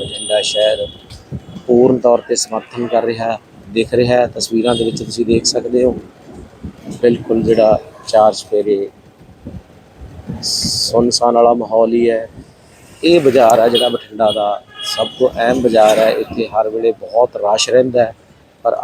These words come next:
ਅੱਜ ਤੁਸੀਂ ਦੇਖ ਸਕਦੇ ਹੋ ਬਿਲਕੁਲ ਸੜਕਾਂ ਖਾਲੀ ਪਈਆਂ ਹੈ। ਦੁਕਾਨਾਂ ਬੇਸ਼ੱਕ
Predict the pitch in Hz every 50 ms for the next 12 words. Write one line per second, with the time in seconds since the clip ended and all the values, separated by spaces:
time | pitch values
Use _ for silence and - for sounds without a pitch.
0 | 110 113 113 117 - - - - 123 113 113 120 110 - - - 113 110 113 104
1 | 113 120 113 113 110 107 107 - - - - - _ - _ - - - 113 120
2 | 117 110 - - 113 113 110 104 101 - - - - _ _ - - - - -
3 | 117 123 123 - - 123 117 98 - - 101 101 104 117 120 - 117 113 117 123
4 | 120 117 113 113 - - - - - - - - - - - - 214 196 - -
5 | - - - - 131 131 139 143 147 151 147 139 - - 127 139 143 135 - -
6 | 139